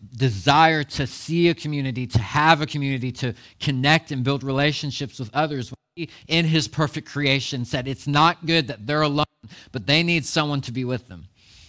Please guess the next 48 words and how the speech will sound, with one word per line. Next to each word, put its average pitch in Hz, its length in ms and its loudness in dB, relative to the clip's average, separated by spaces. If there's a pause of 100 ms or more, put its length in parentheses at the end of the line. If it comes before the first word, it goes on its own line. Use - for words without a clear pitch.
(100)
right? 143 240 0
If, 139 180 -4 (280)
if 104 160 -14
all 190 380 4
of 180 100 -2
that 160 220 4
is 135 240 -6 (140)
true, 131 420 -2 (640)
then 127 220 0
why 143 320 2
does 123 300 -6
one 135 380 -2
out 127 120 0
of 107 120 -6
every 110 260 -6
three 101 420 -10 (200)
person 92 460 -10
feel 90 400 -12 (560)
like 101 140 -6
they 104 120 -6
have 98 300 -4
needs 120 380 -4
in 127 80 -2
their 117 140 -4
life 98 360 -6
and 104 100 -8
no 95 80 -8
one 101 160 -8
to 104 120 -14
meet 85 160 -12
them? 85 180 -18 (520)
Hurts 120 340 -6
to 110 60 -6
share 104 340 -4
and 98 100 -6
no 98 120 -4
one 98 180 -6
to - 120 -10
listen. 85 420 -14 (580)
Love 107 260 -2
to 110 120 -10
give 92 500 -10
and 95 100 -8
no 95 120 -6
one 90 140 -8
to - 140 -18
receive 73 360 -16
it. 67 120 -20